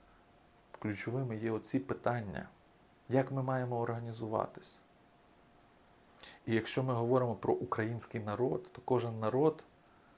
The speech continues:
в природній своїй структурі поділяється на звичайну масу людей і на еліту. І от сліпу силу народу повинна вести с-, зряча сила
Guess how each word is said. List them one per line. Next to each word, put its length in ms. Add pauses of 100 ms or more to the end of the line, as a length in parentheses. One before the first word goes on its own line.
(220)
в 80
природній 520
своїй 300
структурі 560
поділяється 680
на 260 (500)
звичайну 580
масу 400
людей 340 (160)
і 60
на 260
еліту. 520 (840)
І 100
от 120
сліпу 560
силу 380
народу 560 (220)
повинна 400
вести 400
с-, 420
зряча 460
сила 340